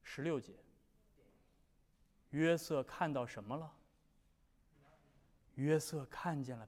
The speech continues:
便雅悯，所以他态度变了。如果便雅悯没有来，你觉得约瑟会是什么，什么态度？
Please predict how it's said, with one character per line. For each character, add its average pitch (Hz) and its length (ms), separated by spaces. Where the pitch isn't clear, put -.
便 165 280
雅 143 200
悯， 156 320
所 131 260
以 131 60
他 117 100
态 113 180
度 101 80
变 98 160
了。 - 80
如 131 180
果 143 100
便 156 220
雅 139 100
悯 135 160
没 110 220
有 151 140
来， 107 360
你 127 140
觉 131 160
得 135 80
约 139 220
瑟 131 160
会 127 100
是 120 80
什 110 140
么， 107 80
什 110 160
么 110 80
态 117 180
度？ - 80